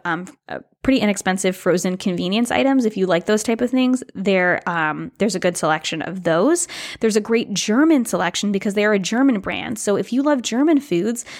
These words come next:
they have German condiments. Um, they've got, like, you know, pickled beets and sauerkraut, and they have German seasonings and German coffee and different, you know, oh my gosh, I cannot speak German at all. And my,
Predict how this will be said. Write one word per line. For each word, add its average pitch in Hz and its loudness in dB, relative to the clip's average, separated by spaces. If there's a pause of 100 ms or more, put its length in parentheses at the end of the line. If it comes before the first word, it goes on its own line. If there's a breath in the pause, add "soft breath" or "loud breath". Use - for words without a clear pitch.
(120 loud breath)
they 262 2
have 262 0
German 233 0
condiments. 226 0 (340 loud breath)
Um, 208 0
they've 220 2
got, 220 0
like, 240 0
you 254 2
know, 226 0
pickled 254 -2
beets 254 2
and 220 0
sauerkraut, 220 0 (120)
and 208 2
they 208 0
have 208 2
German 233 0
seasonings 220 2 (100)
and 208 0 (180)
German 247 2
coffee 214 0
and 202 2 (420 loud breath)
different, 226 2
you 214 0
know, 196 2 (760)
oh 196 -2
my 180 0
gosh, - -2
I 202 2
cannot 175 0
speak 165 -4
German 165 -2
at 160 -2
all. 147 -2
And 156 -4
my, 170 0